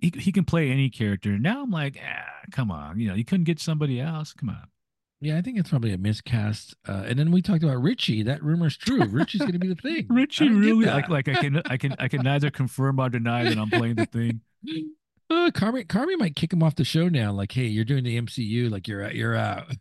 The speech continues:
Speaker 1: Yeah, but Carmy's a, Carmy's kinda big too now. I mean, hey, hey, hey, when you say, when you tell, like, a producer, like, "What can you do for me?" Like, in this, <laughs> like, he, he's kinda like a big guy now.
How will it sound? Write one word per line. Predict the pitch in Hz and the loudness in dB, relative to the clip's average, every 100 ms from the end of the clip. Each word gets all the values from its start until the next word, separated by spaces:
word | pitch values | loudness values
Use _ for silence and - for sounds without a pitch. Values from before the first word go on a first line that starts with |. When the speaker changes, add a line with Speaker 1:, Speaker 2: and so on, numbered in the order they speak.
| _ _ _ - | _ _ _ -8
Speaker 1:
Yeah, | 247 | -6
but | 131 - | -4 -2
Carmy's | 233 349 320 | -2 0 0
a, | 127 104 - | 0 -4 -6
Carmy's | 240 330 339 | -6 -6 -4
kinda | 208 170 | 0 0
big | 139 156 - | 0 -2 -2
too | 254 294 | -4 -2
now. | 110 82 | -4 -2
I | 107 | -2
mean, | 127 | -2
hey, | 107 196 131 - | -2 -2 -4 -6
hey, | 156 - - | -8 -8 -4
hey, | 160 135 | 0 2
when | 127 | 2
you | 190 | 2
say, | - 269 214 | 2 -2 -2
when | 175 | -2
you | 262 | -2
tell, | 277 262 | -4 -4
like, | 220 170 | -2 -2
a | 165 147 131 | 0 0 -2
producer, | - 120 135 156 - 135 | -4 -4 -2 -2 -2 -4
like, | 113 113 107 | -2 -4 -6
"What | 117 143 139 | -6 -6 -2
can | 156 | 0
you | 139 | 0
do | 139 | 0
for | 131 139 | -2 -4
me?" | 123 135 | -2 -2
Like, | 127 120 117 | 0 -2 -2
in | 135 | -4
this, | 135 - | -4 -6
<laughs> | 156 | -8
like, | 139 - 180 - - 175 - - 185 170 - - | -6 -4 -4 -4 -8 -10 -8 -6 -4 -4 -6 -8
he, | 170 | -6
he's | - 170 | -4 -4
kinda | 220 214 | -2 -2
like | 120 98 | 0 -2
a | |
big | 87 90 92 | -2 -4 -4
guy | 82 87 | -6 -6
now. | 98 117 | -6 -8